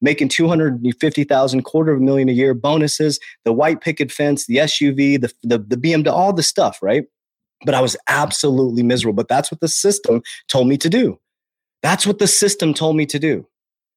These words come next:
But you know what it was doing to my nervous system? You know what it was doing to my mind? You know what it was doing to my goals? You know what it was doing to my dreams? I remember sitting there in these meetings thinking, "Why are we even having these meetings?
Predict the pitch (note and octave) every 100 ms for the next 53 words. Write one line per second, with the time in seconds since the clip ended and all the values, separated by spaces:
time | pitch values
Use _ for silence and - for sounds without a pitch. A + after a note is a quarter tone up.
0 | _ _ _ _ C3 B2 C#3+ F#3 F3+ D3+
1 | G#2 D3 D#3+ D#3 B2+ A2 A2 C#3+ - -
2 | E3 E3 D#3+ C#3+ E3 C#3+ C#3 C#3 - A2
3 | F#2+ G2 C3+ D#3 D3 D#3+ E3+ C3+ A2 C3
4 | A#2+ A#2 F#2 F#2 A#2+ D3+ D#3 D#3 D#3+ D3
5 | F#2+ C3 B2+ B2+ G#2 F#2+ C3+ D3+ D3+ -
6 | - - D3 D#3+ C#3 - D#3+ D3+ C3 A2+
7 | G#2 C3+ B2 B2 C3+ B2 - B2 G#2 G2
8 | B2+ D3+ D#3 C#3+ B2+ A2 B2 A#2+ A#2 -
9 | B2+ A#2+ -